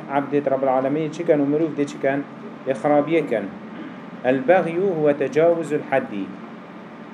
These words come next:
مروف دي حد خو تيباريد. ودي داخاز هندشتي كد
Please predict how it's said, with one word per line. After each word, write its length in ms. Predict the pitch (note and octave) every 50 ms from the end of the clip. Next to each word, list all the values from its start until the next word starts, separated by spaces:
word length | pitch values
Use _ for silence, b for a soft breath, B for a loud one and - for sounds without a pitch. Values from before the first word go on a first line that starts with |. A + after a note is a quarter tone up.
| - - - - A#2+
مروف 160 | B2+ D3 E3 D#3
دي 80 | D3+ D#3+
حد 260 | - - D3+ C#3 D3 D3
خو 80 | D3 F3+
تيباريد. 500 | F3 G3+ F#3+ - - C#3 B2 A#2 A2 G#2+ - - - - - - - - - - - - - - - - - - - - - A#2
ودي 180 | A#2 C3 C#3 C3+
داخاز 520 | C3+ C#3+ C#3 C3+ C3+ D3+ D3+ D#3 D3+ D3
هندشتي 480 | D3 C#3+ C#3 C#3 C#3 C3+ - - E3+ E3+
كد 180 | E3 E3 D#3